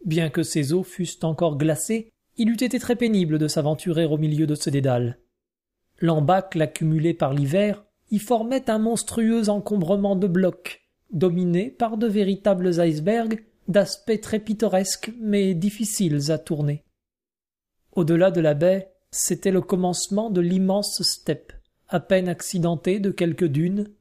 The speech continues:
et sur lequel le voyage s'effectuerait aisément. Évidemment, Hortik et Kirchhoff étaient habitués à voyager sous ces hautes latitudes. Leurs compagnons avaient déjà pu l'observer pendant la traversée de l'icefield,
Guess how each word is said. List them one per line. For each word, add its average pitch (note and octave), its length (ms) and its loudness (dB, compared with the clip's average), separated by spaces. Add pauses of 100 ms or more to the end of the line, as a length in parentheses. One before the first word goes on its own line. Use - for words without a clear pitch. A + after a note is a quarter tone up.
(160)
et F3+ 80 0
sur G3 220 0
lequel G#3 300 0
le A3+ 140 0
voyage G3+ 540 2
s'effectuerait G3+ 640 -2
aisément. F3+ 520 -2 (1160)
Évidemment, F3 640 2
Hortik F#3+ 420 -2
et D#3+ 60 0
Kirchhoff A3 540 -6
étaient F#3 260 -2
habitués F3 720 -2
à E3 180 0
voyager E3+ 580 0
sous - 220 -16
ces D#3 220 -2
hautes D#3 280 0
latitudes. C#3+ 600 -4 (880)
Leurs G3+ 160 0
compagnons A#3+ 600 -2
avaient A3+ 180 2
déjà G#3+ 260 2
pu G#3+ 180 -4
l'observer F#3+ 640 0
pendant D3+ 340 -2
la D3+ 100 0
traversée D#3+ 540 -2
de D3+ 80 0
l'icefield, A3+ 720 -2